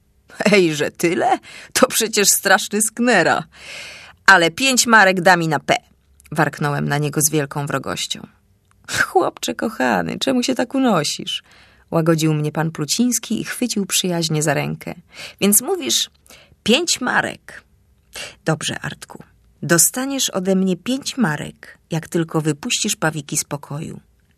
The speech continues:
Żywe, naturalnie", dodał żartobliwie i wyszedł na dwór do moich rodziców. Ochłonąłem. Przychodziłem do siebie. Robiło mi się nieprzyjemnie, palił mnie wstyd. Nie wiem, jak długo siedziałem w pokoju.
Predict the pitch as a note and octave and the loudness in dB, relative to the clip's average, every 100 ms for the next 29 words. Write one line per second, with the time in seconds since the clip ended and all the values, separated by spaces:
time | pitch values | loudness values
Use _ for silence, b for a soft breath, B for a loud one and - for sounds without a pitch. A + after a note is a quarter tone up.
0 | _ D#3 E3 A3 E3 B2+ - _ - D#3 | _ -4 2 2 2 -4 -16 _ -10 -8
1 | B2 B2 A2 A#2+ B2+ B2+ - _ _ _ | -8 -8 -10 -10 -12 -14 -18 _ _ _
2 | _ _ F3 E3 D#3 D3+ D3+ D3+ D#3+ E3 | _ _ -2 0 2 0 -4 -4 -4 -2
3 | C4 D4 - A3+ A3+ D4+ B3 F#3 E3 E3 | -2 -2 -4 -4 -4 -4 -2 -2 0 -2
4 | D#3+ E3+ D#3+ D3+ D3 D3 - C#3+ C#3+ - | -2 -4 -4 -4 -4 -8 -8 -8 -8 -10
5 | - - - _ _ _ _ - G#3+ G3 | -12 -14 -20 _ _ _ _ -6 -4 -2
6 | F3+ D3 D#3 D3 - _ _ _ _ - | -2 -4 -8 -16 -20 _ _ _ _ -6
7 | - G#3+ F#3+ F#3+ F#3 D#3+ D#3 E3 E3 E3 | -4 0 0 0 -2 -2 -4 -6 -10 -18
8 | _ _ _ _ _ _ _ _ F3+ E3+ | _ _ _ _ _ _ _ _ -4 -2
9 | D#3+ D3 D3 - C#3+ C#3+ - F3 D#3 D#3 | -2 -2 -4 -6 -6 -6 -4 -2 -4 -6
10 | E3 E3 F#3 D#3+ C#3 C#3+ C#3 D#3+ - F3+ | -8 -2 -2 -2 -4 -6 -6 -6 -6 -6
11 | D#3 - B B B B B B B B | -8 -12 B B B B B B B B
12 | _ - A#3+ E3 D#3+ D3+ C#3+ F3+ E3 C#3+ | _ -8 -4 0 0 -2 -4 -4 -2 -4
13 | D3+ D#3 D3 C#3+ - D#3+ - - - | -2 -2 -2 -4 -10 -12 -12 -16 -16